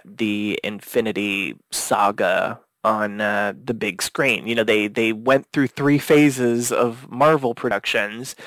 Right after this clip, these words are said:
Uh, technically now we're at the start of phase four. So I, I do wonder if either a casual Marvel fan,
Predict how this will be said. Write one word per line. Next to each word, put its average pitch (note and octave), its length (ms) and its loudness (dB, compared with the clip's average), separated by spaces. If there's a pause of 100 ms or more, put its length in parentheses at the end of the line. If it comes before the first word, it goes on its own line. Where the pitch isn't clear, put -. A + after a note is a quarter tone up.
(280)
Uh, A2 200 4 (300)
technically A#2+ 400 0
now A2+ 240 2
we're A2+ 380 2
at - 180 -2
the - 40 -14
start G2+ 360 -2
of G2 240 -2 (340)
phase A2+ 680 -2
four. - 680 0 (400)
So C3+ 800 2 (580)
I, C#3 200 6
I D3 100 6
do E3 320 2
wonder E3 600 4 (120)
if C3+ 720 2 (540)
either C3+ 380 4
a A#2 200 2
casual G3+ 920 2 (200)
Marvel F3+ 440 4
fan, G3+ 600 0